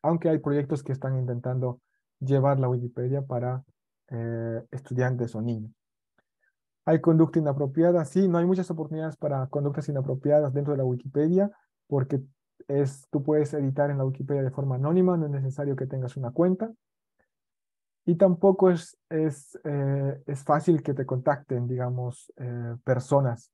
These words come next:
o usuarios de la Wikipedia a tu perfil en concreto.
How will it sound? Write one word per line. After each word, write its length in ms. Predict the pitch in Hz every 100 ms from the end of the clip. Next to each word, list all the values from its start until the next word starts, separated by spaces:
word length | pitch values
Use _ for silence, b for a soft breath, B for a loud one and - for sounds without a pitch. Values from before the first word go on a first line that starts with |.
| _
o 140 | 123
usuarios 500 | 123 - 131 131 131
de 60 | 127
la 80 |
Wikipedia 680 | 117 117 120 123 123 123 123 - _
a 120 | - 117
tu 140 | 127
perfil 400 | 131 120 - 110
en 120 | 110
concreto. 420 | 107 104 - -